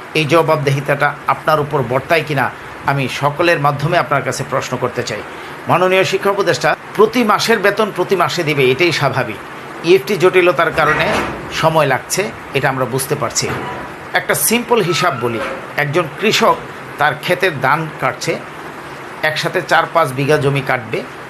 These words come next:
এখন ধান কেটে রাখছে, আর অন্য দিক দিয়ে যেগুলো কাটা হচ্ছে এগুলা তার বাড়িতে নিয়ে যাচ্ছে, কারণ আকাশ মেঘলা, বৃষ্টি হতে পারে যে কোনো সময়। এই মুহূর্তে কি সে ধানগুলো জমির মধ্যে কি রেখে দিবে, না ধানগুলো সে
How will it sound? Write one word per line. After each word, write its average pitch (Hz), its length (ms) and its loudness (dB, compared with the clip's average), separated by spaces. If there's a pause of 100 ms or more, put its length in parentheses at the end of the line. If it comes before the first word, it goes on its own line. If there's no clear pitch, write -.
(100)
এখন 147 360 -2
ধান 143 360 2
কেটে 180 240 2
রাখছে, 151 480 0 (540)
আর 156 220 6 (280)
অন্য 190 280 4
দিক 170 240 4
দিয়ে 220 260 2 (240)
যেগুলো 170 300 4
কাটা 175 300 0
হচ্ছে 185 380 2
এগুলা 156 320 2
তার 143 200 0
বাড়িতে 143 380 0
নিয়ে 143 160 2
যাচ্ছে, 139 400 0
কারণ 147 260 2 (140)
আকাশ 143 400 0
মেঘলা, 139 460 2
বৃষ্টি 151 340 2
হতে 143 180 4
পারে 135 200 2
যে 135 200 0
কোনো 123 160 -2
সময়। 110 260 -6 (400)
এই 196 160 8
মুহূর্তে 202 360 4
কি 220 180 0
সে 165 240 2
ধানগুলো 151 460 2
জমির 185 260 6
মধ্যে 175 220 4
কি 190 140 2
রেখে 151 320 2
দিবে, 226 300 2 (220)
না 147 160 4
ধানগুলো 156 580 0
সে 151 160 0